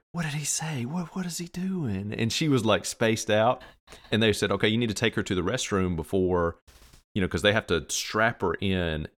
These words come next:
to a, this board, and they, you know, wrap her up and put restraints on her, 'cause even though she's sedated, they don't want, you know, the kids making a sudden move and, you know, hitting something and, you know,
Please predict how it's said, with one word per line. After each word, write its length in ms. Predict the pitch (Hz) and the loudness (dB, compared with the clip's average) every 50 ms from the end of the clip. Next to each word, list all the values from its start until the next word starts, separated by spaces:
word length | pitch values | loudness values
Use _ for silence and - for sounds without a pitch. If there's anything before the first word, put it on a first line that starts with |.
| _ - | _ -8
to 140 | - 92 | -6 -6
a, 60 | 82 - _ _ _ - | -6 -6 _ _ _ -10
this 160 | - 87 82 | -6 -6 -6
board, 500 | - - 76 92 98 107 95 87 80 80 | -6 -4 -2 0 0 2 0 0 0 0
and 120 | 82 80 78 | -2 -2 -2
they, 240 | 73 71 71 69 - _ _ - | -2 -2 -4 -6 -10 _ _ -8
you 100 | 110 92 | -4 -2
know, 180 | 82 78 76 73 | -2 -2 -2 -4
wrap 340 | 80 82 82 92 90 80 - | -4 -2 0 0 0 0 0
her 140 | - 73 78 | -2 0 0
up 220 | 87 87 82 - - | 0 0 -2 -2 -6
and 180 | 78 73 - | -8 -8 -8
put 180 | - - - - _ - | -8 -10 -10 -10 _ -12
restraints 440 | 90 82 - - 98 120 135 - - | -10 -8 -4 -2 0 0 0 -2 -4
on 140 | 78 73 71 | -4 -4 -4
her, 80 | 78 | -6
'cause 340 | 76 - - 82 76 - - - _ _ _ _ _ _ _ | -6 -4 -4 -4 -4 -6 -10 -16 _ _ _ _ _ _ _
even 160 | - 113 101 98 | -2 -2 0 0
though 80 | 95 87 | 0 0
she's 240 | - - 98 92 - | -2 -2 -4 -2 -2
sedated, 680 | - 80 69 92 98 101 101 90 80 78 76 78 85 - _ _ _ _ _ _ _ _ _ _ _ _ _ _ _ _ - - | -4 -2 2 2 2 2 2 2 0 -2 -2 -4 -8 -10 _ _ _ _ _ _ _ _ _ _ _ _ _ _ _ _ -10 -4
they 120 | - 107 | -2 0
don't 160 | 98 95 85 | 0 0 0
want, 260 | 90 95 92 87 - - | -2 -2 -2 -2 -2 -4
you 40 | |
know, 160 | 92 85 82 80 | -4 -2 -2 -4
the 140 | 76 80 | -4 -8
kids 240 | 92 - - 92 82 | -8 -4 -4 -4 -2
making 280 | 82 85 78 - 80 73 | -2 -4 -4 -4 -4 -6
a 40 | 71 | -4
sudden 280 | - - 92 80 78 | -4 -4 -4 -4 -4
move 460 | 76 78 92 92 87 82 78 78 73 | -2 0 0 0 0 0 -2 -2 -2
and, 140 | 73 76 73 | -4 -4 -4
you 80 | 78 78 | -4 -4
know, 120 | 73 71 | -6 -4
hitting 260 | 76 92 - - 85 | -4 -6 -6 -6 -6
something 340 | 76 - 87 82 76 - 78 73 | -4 -2 -4 -4 -4 -4 -6 -6
and, 180 | 67 67 69 - | -6 -8 -8 -8
you 80 | - 85 | -8 -8
know, 200 | 73 65 67 65 | -6 -8 -8 -12